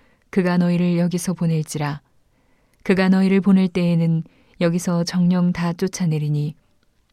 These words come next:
백성에게 말하여 남녀로 각기 이웃들에게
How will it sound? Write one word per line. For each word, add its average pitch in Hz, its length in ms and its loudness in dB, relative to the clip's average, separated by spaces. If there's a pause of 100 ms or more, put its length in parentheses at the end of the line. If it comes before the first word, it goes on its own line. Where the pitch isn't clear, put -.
(220)
백성에게 190 500 0
말하여 175 540 2 (280)
남녀로 175 600 2
각기 175 400 -2
이웃들에게 160 680 -2